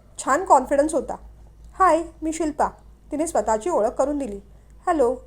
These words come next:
मी काव्या." "हो, ओळखते मी तुम्हाला. नचीने तुमच्याबद्दल बरंच काही सांगितलंय मला," ती असं म्हणताच काव्याच्या भुवया उंचावल्या.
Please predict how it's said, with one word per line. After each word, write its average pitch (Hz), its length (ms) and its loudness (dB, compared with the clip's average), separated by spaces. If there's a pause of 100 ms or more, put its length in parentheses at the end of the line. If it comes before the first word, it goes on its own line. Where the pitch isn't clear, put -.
(100)
मी 392 60 -8
काव्या." 220 400 4 (540)
"हो, 285 520 4
ओळखते 247 380 -2
मी 381 100 -2
तुम्हाला. 269 440 -2 (460)
नचीने 254 420 -4
तुमच्याबद्दल 269 560 -4
बरंच 247 300 -4
काही 359 160 0
सांगितलंय 285 480 -4
मला," 240 280 2 (600)
ती 427 60 8
असं 415 240 4
म्हणताच 403 540 2
काव्याच्या 240 500 2
भुवया 254 380 0
उंचावल्या. 240 500 -2